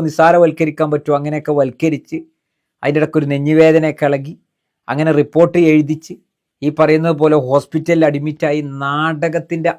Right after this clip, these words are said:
അങ്ങേ തല കളിക്കുമ്പോൾ അതിനൊക്കെ ഒത്താശ ചെയ്യുന്ന ഒരു ആഭ്യന്തര വകുപ്പ് ഇവിടെ ഉള്ളത് കൊണ്ടാണ് നീയൊക്കെ ഈ കോലത്തിൽ പറയുന്നത് എന്നുള്ളതൊക്കെ കേരളത്തിലെ ജനങ്ങൾക്ക് നല്ല ബോധ്യമുണ്ട്. ഏതായാലും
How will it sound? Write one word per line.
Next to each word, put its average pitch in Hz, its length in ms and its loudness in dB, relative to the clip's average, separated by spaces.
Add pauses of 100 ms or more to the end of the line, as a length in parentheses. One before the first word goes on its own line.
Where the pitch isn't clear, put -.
(180)
അങ്ങേ 165 320 -2 (100)
തല 170 140 6 (120)
കളിക്കുമ്പോൾ 143 560 -4
അതിനൊക്കെ 151 480 -8
ഒത്താശ 156 320 -6 (160)
ചെയ്യുന്ന 139 320 -6 (640)
ഒരു 147 100 0 (100)
ആഭ്യന്തര 160 420 -2 (120)
വകുപ്പ് 143 420 -2 (880)
ഇവിടെ 151 240 2
ഉള്ളത് 165 300 4
കൊണ്ടാണ് 139 380 -2 (520)
നീയൊക്കെ 151 360 -2 (160)
ഈ 170 40 -4 (300)
കോലത്തിൽ 160 420 0 (140)
പറയുന്നത് 156 520 2 (120)
എന്നുള്ളതൊക്കെ 127 640 -10 (440)
കേരളത്തിലെ 151 560 -2
ജനങ്ങൾക്ക് 143 460 -6 (120)
നല്ല 131 200 -8 (160)
ബോധ്യമുണ്ട്. 127 500 -10 (440)
ഏതായാലും 151 260 2